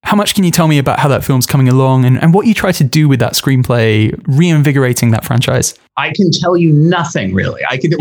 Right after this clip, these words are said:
Speaker 2: but here's the
Speaker 1: <laughs>
Speaker 2: thing. I, after a, <laughs> after giving a long and probably boring answer of why I wouldn't do another serial killer movie, you remind me that I am currently doing another serial killer movie,
Speaker 1: <laughs>
Speaker 2: um, it just happens to be about Ghostface. Um, it's,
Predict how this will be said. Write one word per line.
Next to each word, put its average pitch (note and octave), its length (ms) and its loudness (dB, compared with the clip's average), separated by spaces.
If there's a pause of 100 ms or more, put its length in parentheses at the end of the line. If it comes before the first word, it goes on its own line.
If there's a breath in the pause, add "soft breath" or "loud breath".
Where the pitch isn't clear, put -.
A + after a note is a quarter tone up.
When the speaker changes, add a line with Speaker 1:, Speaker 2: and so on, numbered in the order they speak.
Speaker 2:
but G#3 160 -2
here's C#4+ 180 -2
the F#3+ 80 0
Speaker 1:
<laughs> - 100 -8
Speaker 2:
thing. F#3 280 0
I, D#3+ 300 -4
after E3+ 460 -2
a, D3 200 -4 (220)
<laughs> - 240 -6
after G3+ 140 -4
giving G3 180 0
a E3 60 0
long F3+ 600 0 (320 loud breath)
and C#3 220 -4
probably D#3 340 -2
boring D3+ 400 0
answer D3+ 380 -2
of C3 100 0
why C#3 460 -2
I A#2+ 160 -2
wouldn't C3 460 0
do C3 160 0
another A#2+ 200 0
serial C3 400 -2
killer A#2 200 -2
movie, A2 260 2
you A#2 160 2
remind C#3 300 0
me C#3 100 0
that B2 100 0
I A#2 100 0
am A2+ 200 -2 (100)
currently C#3 360 -2
doing C3 260 2
another A2 240 0
serial G2+ 360 -2
killer F#2+ 200 -2
movie, - 640 -4
Speaker 1:
<laughs> - 40 -6
Speaker 2:
um, B2 840 0
it C3 140 -2
just C#3 180 -2
happens B2 420 -4
to - 120 -4
be A#2+ 100 0
about G#2+ 240 -4
Ghostface. - 560 -6 (420)
Um, A2+ 600 0
it's, G3+ 260 -2